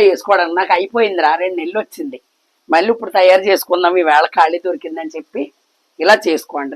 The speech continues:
రెండు నెలలు, మూడు నెలలు వస్తుంది డబ్బాలో, ఫ్రిడ్జ్లో పెట్టుకుంటేనే. ఎల్లుల్లిపాయ, జీలకర్ర, నువ్వులు, ఎండుమిరపకాయ, ఆయిల్ వేయకుండా రోస్ట్గా సిమ్లో పెట్టి వేపించుకోవాలి.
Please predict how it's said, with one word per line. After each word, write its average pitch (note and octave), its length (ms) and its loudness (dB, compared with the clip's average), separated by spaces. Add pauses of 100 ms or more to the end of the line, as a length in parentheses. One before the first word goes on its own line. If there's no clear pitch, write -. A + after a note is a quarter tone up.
రెండు F3+ 200 -2
నెలలు, F3+ 200 -4
మూడు G3+ 180 -2
నెలలు D#3 220 -6
వస్తుంది D#3+ 300 -10
డబ్బాలో, E3 380 -2
ఫ్రిడ్జ్లో D#3+ 340 -8
పెట్టుకుంటేనే. C3 560 -10 (560)
ఎల్లుల్లిపాయ, G3 440 0 (100)
జీలకర్ర, D#3+ 480 -4 (220)
నువ్వులు, D#3+ 360 -4 (720)
ఎండుమిరపకాయ, E3 580 -4 (340)
ఆయిల్ G3+ 380 6
వేయకుండా F3+ 460 -2 (480)
రోస్ట్గా G3+ 500 2 (100)
సిమ్లో F#3+ 300 -2 (100)
పెట్టి A3 260 -4 (400)
వేపించుకోవాలి. B2 680 -6